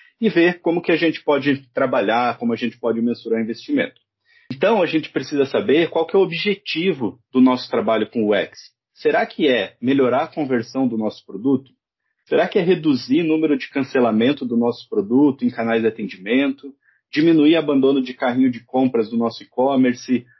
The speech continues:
Aumentar a satisfação dos clientes? Diminuir o número de reclamações? Ou até mesmo, olhando pros nossos times, às vezes até gerar mais eficiência operacional pros nossos times.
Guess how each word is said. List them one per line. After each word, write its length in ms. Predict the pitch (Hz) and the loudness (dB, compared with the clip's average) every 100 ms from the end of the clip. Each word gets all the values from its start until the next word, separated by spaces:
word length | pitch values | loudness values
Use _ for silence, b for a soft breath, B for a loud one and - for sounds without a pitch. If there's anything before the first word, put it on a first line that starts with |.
| b | b
Aumentar 420 | 151 175 156 143 | -2 0 0 0
a 40 | 156 | -2
satisfação 540 | 160 - - 147 139 | -4 -4 -4 -4 -2
dos 160 | 123 - | -2 -4
clientes? 800 | 107 95 123 139 127 127 123 110 | -6 0 2 4 2 0 -2 -2
Diminuir 500 | - 156 160 151 160 | -8 -6 0 2 2
o 40 | |
número 320 | 160 160 151 135 | 2 0 0 -2
de 100 | - | -8
reclamações? 1080 | 123 123 123 98 - - 143 139 131 - b b b | -8 -4 -4 -4 -4 2 4 4 2 -2 b b b
Ou 160 | - 220 | 2 2
até 220 | 226 165 | 2 2
mesmo, 560 | 131 135 190 185 123 107 | 4 4 4 2 -2 0
olhando 300 | 123 143 147 | 0 0 -4
pros 200 | - 120 | -4 -2
nossos 340 | 120 - - | -2 -4 -14
times, 400 | - 165 196 143 | -12 -6 -4 0
às 140 | 147 143 | 0 2
vezes 200 | 170 170 | -2 -2
até 300 | 165 151 170 | -2 0 2
gerar 280 | 190 156 160 | 2 0 2
mais 300 | 147 202 208 | 0 0 -4
eficiência 500 | - - 156 165 160 | -6 -4 -4 -2 -6
operacional 720 | - 156 147 180 131 131 175 | -2 0 0 -2 0 0 0
pros 160 | 147 | -4
nossos 320 | 120 113 - - | -4 -4 -8 -12
times. 460 | 104 82 - - | -8 -8 -8 -20